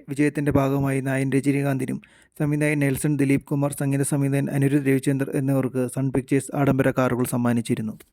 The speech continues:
അതേസമയം രായനിൽ ധനുഷിനൊപ്പം എസ് ജെ സൂര്യ, സെൽവരാഘവൻ, പ്രകാശ് രാജ്, സുദീപ് കിഷൻ, കാളിദാസ് ജയറാം, ദുഷറ വിജയൻ, അപർണ ബാലമുരളി, വരലക്ഷ്മി ശരത്കുമാർ, അമല പോൾ തുടങ്ങി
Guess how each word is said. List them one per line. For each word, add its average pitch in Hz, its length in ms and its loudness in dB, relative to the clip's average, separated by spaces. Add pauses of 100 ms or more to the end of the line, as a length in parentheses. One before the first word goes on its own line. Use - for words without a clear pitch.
(500)
അതേസമയം 160 560 0
രായനിൽ 143 500 4
ധനുഷിനൊപ്പം 147 600 2 (140)
എസ് 147 180 0
ജെ 160 120 6
സൂര്യ, 143 340 4 (140)
സെൽവരാഘവൻ, 139 800 2
പ്രകാശ് 135 440 -2
രാജ്, 139 340 0
സുദീപ് 143 360 2
കിഷൻ, 139 280 -4 (180)
കാളിദാസ് 143 500 -2
ജയറാം, 139 360 -2
ദുഷറ 143 420 0
വിജയൻ, 131 340 -4 (400)
അപർണ 170 320 0
ബാലമുരളി, 147 540 2 (180)
വരലക്ഷ്മി 156 520 2
ശരത്കുമാർ, 139 580 0 (160)
അമല 151 320 0
പോൾ 143 260 2
തുടങ്ങി 135 400 -4